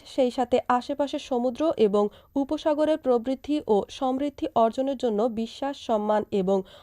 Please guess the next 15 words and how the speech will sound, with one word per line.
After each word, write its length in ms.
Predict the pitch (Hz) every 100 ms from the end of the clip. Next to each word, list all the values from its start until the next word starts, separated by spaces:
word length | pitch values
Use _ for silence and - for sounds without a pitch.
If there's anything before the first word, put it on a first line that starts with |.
| - -
অভিন্ন 420 | 247 262 294 294
স্বার্থে 420 | - 285 - 302 -
একসাথে 640 | 220 - - 269 220 415 - - _
কাজ 220 | 254 269
করা 220 | - 285 -
উচিত 280 | 262 269 269
বলেও 280 | 294 294 285
মন্তব্য 440 | 240 240 254 277
করেন 340 | 269 208 269
পররাষ্ট্র 540 | 370 254 254 269 - 269
বিষয়ক 460 | 262 - 269 269
উপদেষ্টা 600 | 233 240 233 240 - 254 262 - -
মোহাম্মদ 440 | 214 220 214 208 - _
তৌহিদ 320 | 254 214 208
হোসেন। 440 | 156 - 120 95